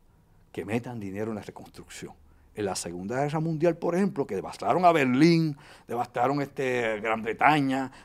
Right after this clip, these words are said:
devastaron Europa, Polonia, todo eso se desbarató, todo eso por ahí para abajo, especialmente la Europa occidental.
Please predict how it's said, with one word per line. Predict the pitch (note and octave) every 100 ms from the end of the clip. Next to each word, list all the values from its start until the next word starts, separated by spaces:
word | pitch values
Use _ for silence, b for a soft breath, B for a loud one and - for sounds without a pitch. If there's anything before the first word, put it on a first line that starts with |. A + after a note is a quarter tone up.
| -
devastaron | A#2+ A#2 C#3 D3+
Europa, | E3+ C#3+ E3 D#3 D3
Polonia, | - B2 E3 D#3+ B2+
todo | D#3
eso | E3+
se | F3+ D#3
desbarató, | C3 C3 B2 - F3
todo | E3+
eso | D3
por | D#3+ D3
ahí |
para | C#3+ C3+
abajo, | D3+ A#2+
especialmente | A#2 C3 B2+ D3+ C#3+ C3 B B B
la | - A#2+
Europa | A2+ A#2+ C3 A#2+ -
occidental. | A#2+ - A#2 G2+ F#2 - G#2+